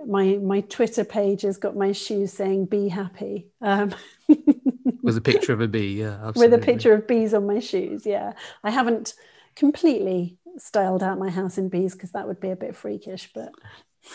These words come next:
Speaker 1: <laughs> I recommend beekeeping as a hobby. <laughs>
Speaker 2: Wow, wow. It's been absolutely awesome, Sarah. Thank you so much today for,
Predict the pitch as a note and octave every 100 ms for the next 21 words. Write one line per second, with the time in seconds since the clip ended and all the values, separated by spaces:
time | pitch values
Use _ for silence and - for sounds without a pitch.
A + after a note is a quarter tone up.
0 | - D4+ - D4 D4+ D4 D4+ - - -
1 | - A3+ A3 B3+ B3+ B3 A#3 A3+ A#3 A3+
2 | A#3 A3+ A3+ G#3+ G#3+ G#3+ G#3 G#3+ G#3+ F#3+
3 | A3 - - - D#4+ - E4 - E4 G2+
4 | G2 F#2+ - _ G#2 G2+ G2+ G2 _ _
5 | - - - - - B2 C3 B2+ C3 B2
6 | A2+ G#2+ G#2+ - G2 F#2+ F#2 F#2 A#2 A2
7 | A2 - G2+ G2 - - - F#2+ F2+ G2+
8 | F#2